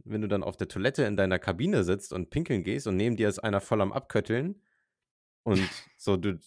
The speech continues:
Speaker 1: ich muss es ja nicht sehen, du hörst dann nur, wie er rauskommt und nicht mal ein Wasserhahn angeht, sondern der <laughs> einfach geht.
Speaker 2: Einmal kurz an der Jeanshose abputzen, dann passt das doch schon.
Speaker 1: <laughs> Alter, Leute, so,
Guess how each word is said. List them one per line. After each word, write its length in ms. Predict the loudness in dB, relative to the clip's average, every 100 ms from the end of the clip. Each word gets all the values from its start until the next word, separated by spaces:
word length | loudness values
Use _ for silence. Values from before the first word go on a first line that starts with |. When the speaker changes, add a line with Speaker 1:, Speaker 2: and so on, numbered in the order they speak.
| _
Speaker 1:
ich 140 | -4 2
muss 160 | 2
es 80 | 2
ja 80 | 4
nicht 180 | 2 4
sehen, 180 | 4 4
du 120 | 4
hörst 220 | 4 4
dann 100 | 2
nur, 140 | 2 4
wie 80 |
er 100 | 4
rauskommt 720 | 6 6 6 2 0 0 -6 -6
und 320 | -6 -6 _
nicht 220 | -6 0
mal 100 | 4
ein 80 | 6
Wasserhahn 480 | 4 6 4 6 0
angeht, 380 | 0 -2 -2 0
sondern 220 | 2 4
der 100 | 4
<laughs> 20 |
einfach 320 | 4 6 4 4
geht. 460 | 4 4 2 -4 _ _ _ _ _ _ _ -2
Speaker 2:
Einmal 280 | 4 4 6
kurz 180 | 4 4
an 80 |
der 100 | 2
Jeanshose 540 | 2 -2 0 0 2 0
abputzen, 400 | -2 -4 0 2
dann 80 | 2
passt 200 | 0 -2
das 100 | -2
doch 80 | -2
schon. 260 | 0 0
Speaker 1:
<laughs> 120 | 4
Alter, 260 | 4 4 4
Leute, 360 | 4 4 2 0
so, 200 | 0